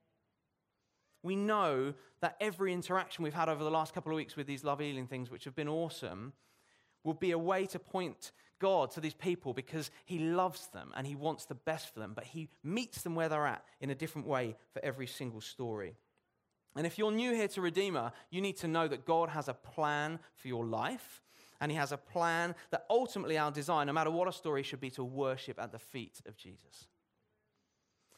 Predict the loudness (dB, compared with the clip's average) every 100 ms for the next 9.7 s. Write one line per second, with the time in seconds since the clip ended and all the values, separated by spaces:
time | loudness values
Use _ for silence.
0 | -8 -2 -2 0 -2 -2 0 0 0 -2
1 | -2 -4 -4 -4 -4 -4 -2 0 2 0
2 | -2 -2 -2 -2 0 -2 -4 -6 -6 -6
3 | -4 -2 -4 -6 -14 _ _ _ _ _
4 | _ _ _ _ _ 2 2 -2 0 0
5 | 2 0 2 4 2 2 0 -2 -8 -4
6 | -2 0 -2 -2 -6 _ _ -6 -2 -2
7 | -2 -4 -4 -4 -6 -4 -2 -2 -2 0
8 | 0 0 -6 -8 -4 -4 -2 -4 -2 -4
9 | -4 -8 -10 -10 -14 -14 -16